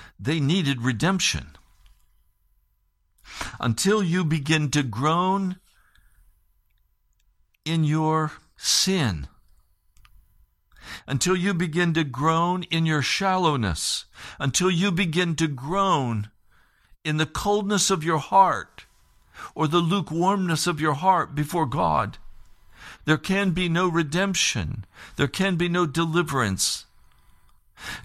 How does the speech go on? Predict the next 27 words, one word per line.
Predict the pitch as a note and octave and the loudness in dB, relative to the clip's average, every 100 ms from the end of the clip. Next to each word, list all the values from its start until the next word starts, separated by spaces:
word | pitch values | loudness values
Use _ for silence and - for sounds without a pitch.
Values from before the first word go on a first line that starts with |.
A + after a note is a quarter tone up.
| B2+ | -8
God | C#3+ F#3 G#3+ F#3 | -2 2 2 0
responds | E3+ - - A3+ G3 C#3 D3 D#3+ - - - | 0 0 -2 -2 0 2 0 -2 -6 -18 -6
to | F#3+ | 2
a | E3+ | 2
heart | D#3+ - A3 E3+ D#3 | 2 -2 2 2 0
that | E3 D3+ | -4 -2
begins | E3 F3 F3 D#3 | 0 2 2 2
to | F3 | -2
cry | E3 - F#3 F#3 | -4 -4 0 2
out | F#3+ G3 G3 | 4 4 2
to | F3 | 0
him, | C3+ C#3 G#2+ F#2+ - _ _ _ _ - - _ - - - | 0 0 0 0 -6 _ _ _ _ -20 -20 _ -16 -14 -8
that | - D#3 | -6 -2
begins | E3 D3+ G3 G#3+ - | -2 2 2 2 -2
to | F#3+ | -2
recognize | D#3+ F#3 F#3+ G3 E3+ D#3+ D#3 E3 E3 - | 0 0 0 -2 -2 0 2 2 -2 0
its | E3+ E3 - | 0 0 -4
utter | E3+ G3 G3+ G3 G3 | -2 2 2 0 -2
misery | G#3 E3 G3+ F3 D3+ C3 D3 D#3+ - - - | -4 0 2 2 2 0 0 -4 -14 -8 0
and | E3 | 0
the | F3 - | 0 0
utter | F3+ F#3+ F#3 | 0 0 -2
hopelessness | - G#3+ G#3 F3+ D#3 - C#3+ D3+ - - - | 0 0 0 -2 -2 0 0 -2 -4 -8 0
of | F3+ - - | 0 2 0
ever | G3 A3 A3+ | 0 0 -2
delivering | G3 G3 G3 F3+ F#3 F3+ F#3 F3+ | -2 0 0 2 0 0 0 0
themselves. | F3+ E3+ D#3+ - F3+ E3 C3 - - | -2 0 0 0 0 0 -2 -4 -8